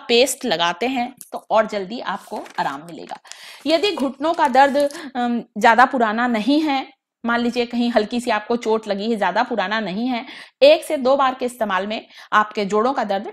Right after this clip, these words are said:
ठीक हो जाएगा। परंतु मान लीजिए बहुत सालों पुराना आपको गठिया की बीमारी है, घुटनों का, कमर का या गर्दन का दर्द है, तो इसके लिए आप कम से कम पांच से छह बार इसका इस्तेमाल जरूर करें,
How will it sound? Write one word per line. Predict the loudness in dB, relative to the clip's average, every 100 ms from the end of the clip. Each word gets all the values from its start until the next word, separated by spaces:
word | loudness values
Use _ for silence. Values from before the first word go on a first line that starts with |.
| -10
ठीक | -10 -10
हो | -10
जाएगा। | -8 -4
परंतु | 0 0 0
मान | -4 -4
लीजिए | -4 -4 -4
बहुत | -2 2 0
सालों | 0 -6 -2 2 4
पुराना | 2 0 -4 -2 -2
आपको | -2 -2 -4 0 0
गठिया | 0 -2 0 0
की | 0
बीमारी | -6 -4 0 2
है, | 6 6 6 2 -20 -10 2
घुटनों | 4 4 2
का, | 2 2
कमर | 2 2 4 4
का | 4 2
या | 2 0
गर्दन | 0 2 0 0
का | 0
दर्द | 2 0
है, | 0 -6 -6 -14 -10 -4
तो | -4
इसके | -4 -4
लिए | -2 -2
आप | -4
कम | -4 -4
से | -4
कम | -6 -8
पांच | -6 -6 -4
से | -8
छह | -6 -2
बार | 0 0
इसका | -2 -2
इस्तेमाल | -4 -4 -6 -4 -4 -4 -6
जरूर | -6 -2 -2
करें, | 0 -2 -2